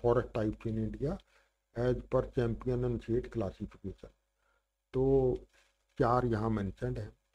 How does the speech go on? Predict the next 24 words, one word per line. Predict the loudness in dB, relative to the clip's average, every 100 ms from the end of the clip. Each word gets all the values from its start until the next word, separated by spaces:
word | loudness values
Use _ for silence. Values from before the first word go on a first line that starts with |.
| _ -4
ट्रॉपिकल | 0 0 0 -2 -2
थॉर्न, | -2 -2 0 -2 -6 -2
ट्रॉपिकल | -2 -2 -4 -2
मॉइस्ट | -2 0 -2 -2 -4
एवरग्रीन | -4 -4 -4 -6 -6
फॉरेस्ट, | -4 -4 -4 -8 _ -6
सबट्रॉपिकल | -6 -2 -2 -2 -4 -4 -4
पाइन | -6 -4 -2 -4
and | -6 -4
tropical | -4 -4 -4 -4
dry | -2 0
deciduous | 0 -2 -2 -6 -4 -6
forest। | -6 -14 -16 -18 _ _ _ _ _ _ _ _
तो | -20 _ 2
चॉइस | 4 2 0 -8 0
क्या | 4
होगी? | 4 4 2 -4 -2
मैक्सिमम | -4 0 2 6 6 4
एरिया | 4 4
किसके | 2 -2 -6 -4 0
दे | 2
द्वारा | 4 4 6 4
ऑक्यूपाई | 4 2 2 2
है? | 2 0